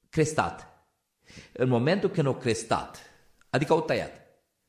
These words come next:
mi-a spus: „Domnul Turcu, aici e cu totul altceva.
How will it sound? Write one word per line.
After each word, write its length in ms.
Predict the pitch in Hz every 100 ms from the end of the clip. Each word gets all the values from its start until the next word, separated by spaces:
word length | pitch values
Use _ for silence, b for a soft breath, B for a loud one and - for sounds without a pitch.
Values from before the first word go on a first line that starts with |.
| _ b b b b
mi-a 160 | 123
spus: 200 | 123 123
„Domnul 260 | 101 156 170
Turcu, 720 | - 98 80 87 82 123 - _ _ _ _ _
aici 360 | 98 104 123 120
e 60 |
cu 140 | 110 98
totul 400 | 110 110 - -
altceva. 840 | 104 113 117 - 101 87 76 -